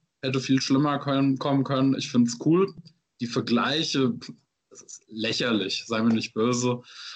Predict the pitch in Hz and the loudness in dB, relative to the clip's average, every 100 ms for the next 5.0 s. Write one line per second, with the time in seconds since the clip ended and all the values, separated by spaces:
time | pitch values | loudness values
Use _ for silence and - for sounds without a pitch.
0 | - _ _ 143 117 120 - 120 113 117 | -20 _ _ -8 -6 -6 0 2 2 0
1 | 123 127 120 117 - 113 110 120 123 120 | 0 0 0 -2 -6 -6 -4 -4 -2 -2
2 | 117 117 117 123 123 120 113 113 113 107 | 0 2 2 2 0 -2 0 0 2 0
3 | - 143 131 127 - 123 131 139 143 135 | 0 2 4 2 2 4 4 4 0 -2
4 | 113 131 143 151 139 139 131 123 127 120 | 0 0 2 2 4 4 4 6 4 2